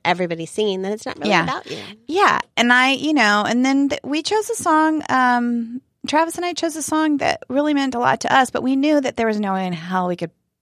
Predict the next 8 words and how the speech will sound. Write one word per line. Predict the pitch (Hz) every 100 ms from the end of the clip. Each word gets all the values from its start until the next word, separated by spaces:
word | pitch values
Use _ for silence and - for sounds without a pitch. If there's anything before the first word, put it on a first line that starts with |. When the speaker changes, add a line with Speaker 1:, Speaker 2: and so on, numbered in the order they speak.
| _
Speaker 2:
like, | - 147 - -
legitimately | 160 160 151 151 196 147 226
sing | 233 277 269
it | 311 339
in | 208 - 214
the | 202
Speaker 1:
Mm. |
Speaker 2:
world. | 175 180 233 294